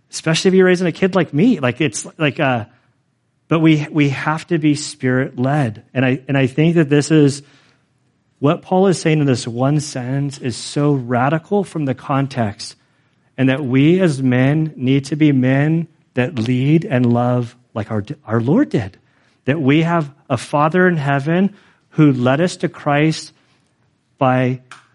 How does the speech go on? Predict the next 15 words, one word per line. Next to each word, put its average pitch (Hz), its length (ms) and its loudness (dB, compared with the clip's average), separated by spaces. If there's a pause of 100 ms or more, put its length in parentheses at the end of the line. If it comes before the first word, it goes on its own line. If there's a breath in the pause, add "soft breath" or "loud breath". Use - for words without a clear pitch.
(140)
his 117 180 -6
kindness, 131 680 -4 (100)
his 113 240 -6
gentleness, 131 560 -4
according 123 320 -4
to 113 80 -6
Paul 127 400 0
in 113 120 -2
Romans 117 380 -2
chapter 110 260 -10
two. 98 320 -14 (1500)
So - 140 0
then 135 160 4
moving 131 240 4
on. 104 260 -4